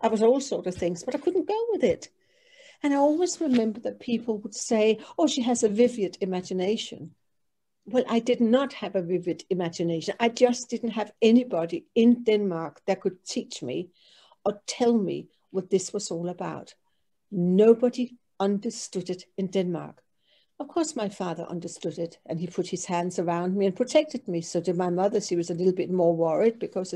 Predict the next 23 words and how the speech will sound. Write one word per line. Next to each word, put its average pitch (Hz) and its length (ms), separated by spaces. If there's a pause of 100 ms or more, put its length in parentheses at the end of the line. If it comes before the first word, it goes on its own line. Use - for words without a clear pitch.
she 185 100
had, 170 260 (680)
uh, - 180
she - 140
worked 170 280
at 165 100
a 156 60
hospital 196 540
at 170 100
the 196 80
time. 202 420 (260)
But 247 200
there 247 120
was 247 280 (380)
these 302 320
kind 254 300
of 247 80
things 233 260
that - 160
I 220 140
had 214 280
to - 160
overcome. 185 720